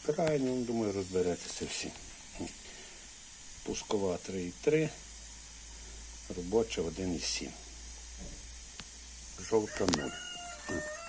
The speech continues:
Все, коли ми його запускаємо,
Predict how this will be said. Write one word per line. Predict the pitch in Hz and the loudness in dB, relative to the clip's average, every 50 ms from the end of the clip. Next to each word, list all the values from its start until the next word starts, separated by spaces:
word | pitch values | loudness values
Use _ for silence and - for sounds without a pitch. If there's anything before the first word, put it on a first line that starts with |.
| 659 659 659 659 - - - - - - - - - | -8 -8 -8 -6 -6 -6 -8 -8 -8 -8 -8 -8 -6
Все, | - - - 165 170 160 | -2 2 6 6 6 6
коли | - - - 113 113 | 6 4 4 6 6
ми | 110 107 107 | 8 8 8
його | 104 101 98 107 120 110 - - - - - - - - - - - - - - 104 | 8 8 8 8 8 6 6 2 -8 -14 -16 -14 -14 -14 -14 -14 -14 -14 -8 -4 2
запускаємо, | 98 98 - - - - - - - - 95 90 85 90 107 120 135 156 180 | 4 4 4 2 0 -4 -6 -4 0 2 4 4 6 6 8 8 8 6 6